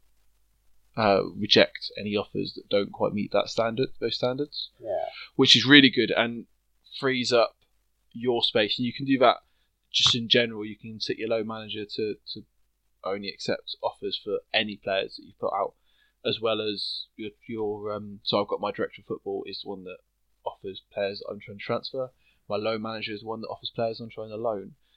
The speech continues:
Speaker 1: So they both have the set of, "We'll only accept this or this or this." And to the point where in the development centre you can select, "Well, I want them to go to England specifically,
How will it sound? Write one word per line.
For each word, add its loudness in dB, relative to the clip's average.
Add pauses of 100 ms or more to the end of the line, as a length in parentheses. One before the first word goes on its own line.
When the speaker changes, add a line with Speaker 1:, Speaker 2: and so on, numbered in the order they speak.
Speaker 1:
So -6 (260)
they -2
both -4
have -2 (420)
the -12
set -2 (140)
of, -8 (120)
"We'll -14 (100)
only -8
accept -10
this -8 (140)
or -6
this -10
or -12
this." -6 (320)
And -2
to -6
the -2
point 2
where 2
in -4
the -8
development 0
centre -2
you -12
can -12
select, -2
"Well, 0
I 4
want -2
them -8
to -8
go 0
to -6
England -4
specifically, -2